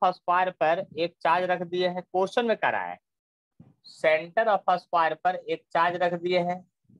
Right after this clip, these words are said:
और वह जो Q है, वह जो Q है आपका, वह चार्ज जो है आपका दिया हुआ है वन माइक्रोकूलम है positive में। तो कहता है, center पर charge रखे हैं उसका,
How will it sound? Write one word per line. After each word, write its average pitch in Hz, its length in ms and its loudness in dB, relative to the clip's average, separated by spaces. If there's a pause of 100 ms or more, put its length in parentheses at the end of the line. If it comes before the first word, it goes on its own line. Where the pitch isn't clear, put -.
(440)
और 139 180 2
वह 202 260 2
जो 214 180 -2
Q 185 340 -2
है, 156 360 2 (440)
वह 196 240 0
जो 196 180 -6
Q 185 300 -6
है 175 160 2
आपका, 147 580 -2 (640)
वह 226 200 -4
चार्ज 180 360 -2
जो 170 120 0
है 170 200 0 (120)
आपका 151 280 0
दिया 143 220 0
हुआ 135 220 4
है 147 260 2 (380)
वन 170 300 2
माइक्रोकूलम 143 720 -4 (100)
है 90 120 -16 (640)
positive 165 520 2
में। 95 220 -8 (800)
तो 151 100 2
कहता 165 400 0
है, 214 120 -2
center 170 580 -4
पर 220 140 0
charge 185 340 0
रखे 175 300 -2
हैं 151 280 -4 (880)
उसका, 160 560 0